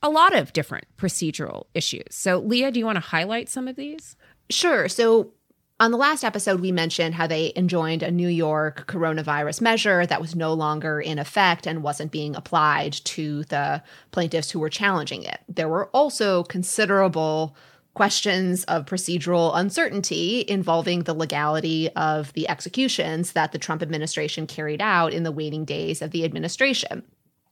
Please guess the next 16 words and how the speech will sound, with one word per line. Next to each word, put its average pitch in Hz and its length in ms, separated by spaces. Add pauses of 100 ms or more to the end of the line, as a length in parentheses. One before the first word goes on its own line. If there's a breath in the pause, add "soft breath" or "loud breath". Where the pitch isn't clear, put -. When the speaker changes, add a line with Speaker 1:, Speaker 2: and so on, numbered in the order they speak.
(120)
Speaker 2:
Yet 175 260
the 190 80
Supreme 165 320
Court 160 300
allowed 226 720
the - 60
Trump 156 200
administration 151 480
to 160 60
carry 156 280
out 196 180
those 165 140
executions 156 600
without 170 380
ever 160 220
definitively 165 800